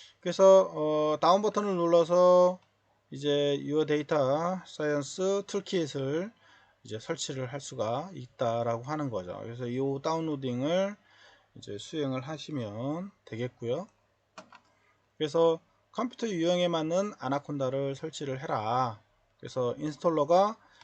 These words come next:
윈도우용이냐, 맥, 맥이냐,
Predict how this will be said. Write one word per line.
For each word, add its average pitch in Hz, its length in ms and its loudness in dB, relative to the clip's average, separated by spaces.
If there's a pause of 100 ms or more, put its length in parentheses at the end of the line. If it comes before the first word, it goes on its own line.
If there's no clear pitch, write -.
(180)
윈도우용이냐, 156 1040 0 (560)
맥, 127 280 -2 (340)
맥이냐, 139 680 -2